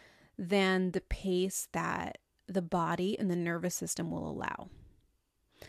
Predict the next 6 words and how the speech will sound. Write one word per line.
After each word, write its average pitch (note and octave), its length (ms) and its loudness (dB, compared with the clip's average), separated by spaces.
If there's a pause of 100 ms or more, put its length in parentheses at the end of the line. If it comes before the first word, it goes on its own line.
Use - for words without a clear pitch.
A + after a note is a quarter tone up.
(200)
And G3 160 2
so G3+ 140 4
it's G3 200 0
so C#4 260 4
important G#3 580 4
to, F3 580 0